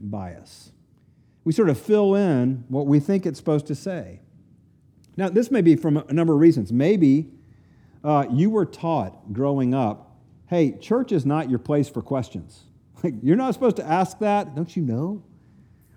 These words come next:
Or, or maybe you sort of have memorized, like, "Well, this is what this means." You were taught this, and so you don't really listen to the scriptures. But here's my challenge. Man, I'm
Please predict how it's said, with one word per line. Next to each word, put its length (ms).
Or, 220
or 80
maybe 300
you 240
sort 240
of 120
have 220
memorized, 480
like, 220
"Well, 120
this 220
is 120
what 180
this 200
means." 720
You 120
were 100
taught 420
this, 360
and 120
so 100
you 140
don't 240
really 280
listen 300
to 80
the 120
scriptures. 640
But 120
here's 260
my 200
challenge. 400
Man, 120
I'm 340